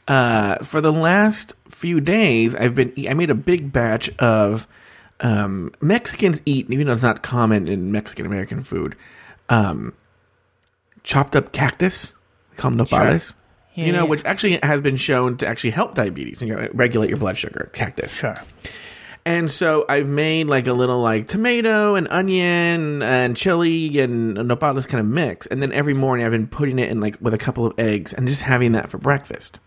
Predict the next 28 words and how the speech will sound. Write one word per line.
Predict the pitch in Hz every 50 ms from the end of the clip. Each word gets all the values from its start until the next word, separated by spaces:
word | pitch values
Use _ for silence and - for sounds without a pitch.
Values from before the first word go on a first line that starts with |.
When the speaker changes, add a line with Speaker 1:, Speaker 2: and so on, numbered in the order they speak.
| _ _ _ _ _ _ _ -
Speaker 2:
Mm-hmm. | 156 123 95 110 123 135 147 - - - - _ _ _ _ _ _ _ _ _ _ _ _ _ _ _ _ _ _ _ -
Speaker 1:
And | - 202 202 196 196 190 185 175 170 - -
it | 180 175
was | 160 170 160 160
great. | 156 - 220 233 294 349 370 330 226 196 165 156
But | 180 - - 165
first | - - - 320 349 -
of | 339 262
all, | 185
here's | 151 156 214 240 226
the | - 180
weird | 151 151 151 156 151 156
thing | 160 135
with | 131 120
my | 127 120 113
new | 117 120 120
program. | 120 - 147 - 185 123 120 -
I'm | - 135 139 -
actually, | - 175 214 - - - 349 320 262 160
I've | 135 139
been | 156 151
using | 147 147 147
MyFitnessPal. | 127 123 - 180 - 139 139 139 - - 170 180 196 208 208 - _ _ _ _ _ _ _ _ _ -
Speaker 2:
Mm-hmm. | 123 110 113 110 123 147 - _ _ _ _ -
Speaker 1:
I've | 135 165 208 208
been | 302 320 311
actually | 302 262 - - 247 208
struggling | - - - - - 127 120 123 131 143 151 156 175 151 156 156 151 147 151 147 143 -